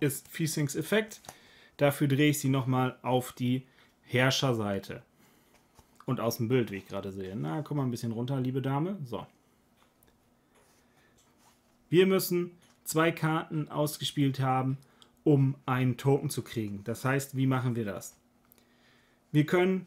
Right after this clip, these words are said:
ein Naturgesetze ändern spielen, wenn wir schon zwei Willen haben. Können danach einen Reson-, ziehen eine Karte nach, können einen Resonator spielen, bekommen dadurch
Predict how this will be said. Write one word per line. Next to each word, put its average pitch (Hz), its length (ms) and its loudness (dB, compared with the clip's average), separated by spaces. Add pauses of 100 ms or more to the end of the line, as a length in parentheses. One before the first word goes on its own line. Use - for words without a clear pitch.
(140)
ein 160 160 0
Naturgesetze 151 760 4
ändern 131 300 0
spielen, 123 420 0
wenn 135 160 0
wir 131 80 2
schon 127 200 -2
zwei 123 280 -2
Willen 127 260 2
haben. 110 360 -4 (1000)
Können 170 200 2
danach 156 380 2
einen 151 220 0
Reson-, 139 300 -2 (380)
ziehen 156 260 -2
eine 139 200 2
Karte 147 360 0
nach, 156 320 0
können 139 200 -2
einen 151 200 0
Resonator 147 580 0
spielen, 165 540 2 (1500)
bekommen 170 560 4 (120)
dadurch 156 640 2